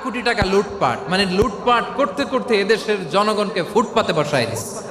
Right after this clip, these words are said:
আহ, প্রিয় ভাইয়েরা, তাহলে জাপানের মানুষও মানুষ, আমরাও মানুষ,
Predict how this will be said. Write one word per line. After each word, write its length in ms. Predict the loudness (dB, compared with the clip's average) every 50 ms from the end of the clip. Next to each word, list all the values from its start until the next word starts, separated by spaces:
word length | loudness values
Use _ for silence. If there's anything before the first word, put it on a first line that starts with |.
| -10 -10 -10 -8 -8 -4 -2 -2 0 0 2 2 2 2 0 0 0 -2 -2 -2 -4 -4 -6 -6 -8 -10 -10 -6 -2
আহ, 420 | 0 2 2 2 2 0 -2 -2
প্রিয় 160 | -2 -2 0
ভাইয়েরা, 400 | 2 0 0 0 0 -2 -4 -6 -8 -10 -12 -2
তাহলে 160 | 0 0 2 2
জাপানের 460 | 2 2 2 2 2 2 2 0 0
মানুষও 340 | 0 0 0 0 0 0 2
মানুষ, 320 | 2 2 2 0 0 0
আমরাও 340 | 0 2 2 2 2 2 2
মানুষ, 340 | 0 -2 -4 -4 -6 -8